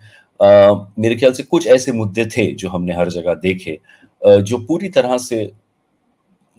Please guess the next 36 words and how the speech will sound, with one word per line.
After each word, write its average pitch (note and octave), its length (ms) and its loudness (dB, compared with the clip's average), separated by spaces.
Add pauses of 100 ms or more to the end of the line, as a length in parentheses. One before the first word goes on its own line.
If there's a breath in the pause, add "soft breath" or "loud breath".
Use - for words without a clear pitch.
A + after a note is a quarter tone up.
(160)
पश्चिम C3+ 440 0
यूपी A2+ 340 -8
से A2+ 140 -6
लेकर G2+ 260 -4
पूर्वांचल F#2 640 -2
तक, D#2+ 180 -14
चाहे D2+ 260 -14
पश्चिम F#2+ 280 -8
यूपी F2+ 200 -12
से F2+ 140 -14
लेकर - 160 -12
पूर्वांचल F2 520 -6
हो, F2+ 100 -4
पश्चिम G#2 340 -2
यूपी F#2+ 280 -6
में F#2 140 -12
चाहे F2+ 220 -4
वो F2 120 -8
खड़ी A#2+ 340 -2
बेल्ट G2+ 360 -2
हो G2 200 -8 (360 soft breath)
या E2+ 80 -2
गन्ना G#2+ 340 2
बेल्ट F#2 340 0
या E2 80 -2
ब्रज G2 360 0
बेल्ट G2 380 0
हो F#2 280 -8 (300 soft breath)
या E2+ 200 -6
आलू G#2 260 2
बेल्ट F#2+ 340 0
या F2 60 -4
उसी G2+ 300 -12
के F#2+ 100 -8
साथ F2 220 0 (180)
आप, E2 260 -6